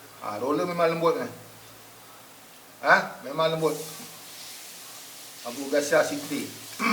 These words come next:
<clears throat> Okey? Abu Gasha, kan? Ha? Okey, mantap. Kumpau, makan modal.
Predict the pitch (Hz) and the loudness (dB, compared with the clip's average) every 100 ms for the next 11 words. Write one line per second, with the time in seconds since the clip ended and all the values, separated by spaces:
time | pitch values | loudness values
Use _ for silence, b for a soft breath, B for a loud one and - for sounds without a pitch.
0 | - - - - - - 135 170 220 220 | 2 0 -8 -12 -14 -10 0 6 6 4
1 | - - - - - - - - - - | -2 -12 -16 -18 -20 -20 -20 -20 -20 -20
2 | - - - - - - - 117 135 135 | -20 -20 -20 -20 -20 -16 -10 -8 -4 2
3 | 143 143 160 143 143 143 113 107 151 160 | 4 6 8 8 8 6 4 2 4 4
4 | 151 - - - - - - 110 127 - | 0 -10 -16 -18 -20 -20 -12 -4 -2 -2
5 | - - 107 117 127 113 104 - - - | -6 -14 -12 4 6 6 2 -6 -14 -18
6 | - - - - - - - - - 123 | -20 -20 -20 -20 -20 -20 -20 -20 -14 -2
7 | - 160 131 - - - - - - - | 8 10 10 6 -2 -12 -8 -6 -6 0
8 | 143 139 135 139 127 104 | 0 2 2 2 2 0